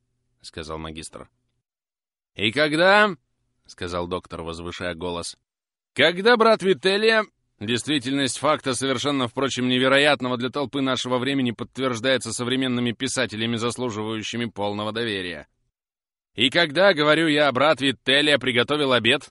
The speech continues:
за которым подано было две тысячи рыбных блюд?» «Выпей воды, Джонсон». «Рыбных блюд, господин доктор», —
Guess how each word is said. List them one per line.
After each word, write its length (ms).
за 160
которым 420
подано 360
было 260
две 260
тысячи 420
рыбных 520
блюд?» 420
«Выпей 460
воды, 300
Джонсон». 580
«Рыбных 420
блюд, 240
господин 420
доктор», — 340